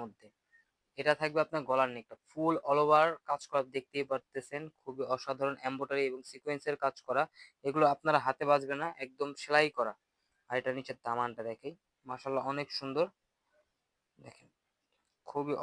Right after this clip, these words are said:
অসাধারণ একটা ডিজাইন পেয়ে যাচ্ছেন। আর এগুলোর প্রাইসও থাকবে একদম ধামাকা প্রাইস। এটা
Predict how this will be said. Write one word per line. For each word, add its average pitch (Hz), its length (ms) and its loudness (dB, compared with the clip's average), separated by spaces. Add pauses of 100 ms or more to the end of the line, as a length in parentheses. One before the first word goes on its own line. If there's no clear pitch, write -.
অসাধারণ 156 560 0
একটা 139 140 -8 (100)
ডিজাইন 131 340 0
পেয়ে 131 180 0
যাচ্ছেন। 147 300 -6 (540)
আর 127 100 -4
এগুলোর 135 280 -2
প্রাইসও 147 360 6 (100)
থাকবে 151 260 -4
একদম 147 160 -8 (100)
ধামাকা 123 340 -4
প্রাইস। 110 240 -12
এটা 123 100 -6